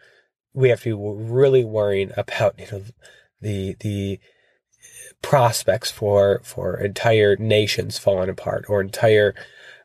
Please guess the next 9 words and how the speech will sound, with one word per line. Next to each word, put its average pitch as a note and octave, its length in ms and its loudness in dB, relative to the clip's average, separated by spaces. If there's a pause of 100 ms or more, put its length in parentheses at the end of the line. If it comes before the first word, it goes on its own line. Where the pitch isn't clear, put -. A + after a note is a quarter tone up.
(120)
uh, - 40 -4
uh, F#2 640 0 (680)
international A#2 960 4
communities G2+ 500 -4
like, - 240 -2
like - 340 -14 (100)
the A2+ 200 2
European G#2+ 500 0
Union G2 380 0